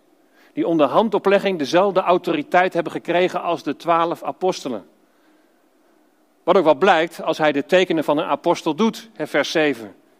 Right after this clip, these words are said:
Bij velen worden onreine geesten uitgedreven, die er onder luid schreeuwen uitgingen en veel verlamden en kreupelen werden genezen.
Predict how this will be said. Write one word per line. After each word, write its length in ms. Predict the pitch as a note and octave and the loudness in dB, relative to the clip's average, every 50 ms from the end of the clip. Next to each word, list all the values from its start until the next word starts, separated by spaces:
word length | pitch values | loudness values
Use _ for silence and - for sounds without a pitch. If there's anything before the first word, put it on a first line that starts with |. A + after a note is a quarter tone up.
| _ _ _ _ _ _ _ - | _ _ _ _ _ _ _ -6
Bij 80 | C#3 B2 | -6 -4
velen 380 | - - F#3 G3 G#3 G#3 G3 | 0 2 4 4 4 2 2
worden 220 | F3+ F3+ E3+ F3+ G#3 | 2 2 2 2 0
onreine 480 | F#3+ F3 E3 F3 E3+ E3 E3+ E3 D#3 | 0 0 2 2 2 2 2 2 0
geesten 520 | - - G3 F#3 F#3+ F#3+ - - G3 G3+ - | -2 0 0 0 0 0 -2 -4 -6 -6 -4
uitgedreven, 840 | - D#3 E3+ F#3 - - F3 C#3 D#3+ D#3+ D3 D3 C3 - A#2 G2 - _ _ _ _ _ _ _ _ _ _ _ _ _ _ | -2 0 0 0 0 -2 -4 -2 0 0 2 0 0 -2 -6 -18 -20 _ _ _ _ _ _ _ _ _ _ _ _ _ _
die 140 | - C3+ C#3 | -6 -2 0
er 60 | C#3 | 0
onder 200 | C#3+ D#3+ D#3 C#3 | 0 2 2 2
luid 280 | C#3 C#3+ F3 F#3 G3 F#3 | 2 4 4 4 2 2
schreeuwen 540 | - - - F3 E3 E3+ F3+ F#3+ F#3+ F#3 F3+ | -2 -6 -4 -2 0 2 2 2 2 2 2
uitgingen 580 | - F3 G3 - - - D3+ D3 C#3+ F3+ G#3 - _ _ _ _ _ _ _ _ | 2 2 2 0 -2 -4 -2 -2 -2 -4 -8 -10 _ _ _ _ _ _ _ _
en 120 | - D3+ - | -8 -8 -4
veel 260 | - - F#3 F#3 F3+ - - - - | 0 2 2 2 2 0 -6 -20 -20
verlamden 720 | - - - C#3 C3 C#3 D#3+ F3+ F#3 F#3 E3+ E3+ F3 F3+ - - | -16 -10 -8 -2 2 2 2 2 2 0 -2 -2 -4 -4 -10 -10
en 220 | - B2 A#2 - | -10 -10 -10 -8
kreupelen 600 | - - D#3 D#3+ E3 E3 E3 E3 D#3 D3+ D3+ D3+ - _ _ _ _ _ _ _ | -4 -2 0 0 0 0 -2 -4 -6 -6 -6 -8 -12 _ _ _ _ _ _ _
werden 280 | - C3 C3+ C3+ C3 B2+ | -6 -2 -2 -2 -2 -4
genezen. 600 | - - B2+ B2 B2+ C3 B2+ A#2+ - G#2+ F#2 E2 | -6 -6 -4 -2 0 0 0 -2 -4 -10 -18 -20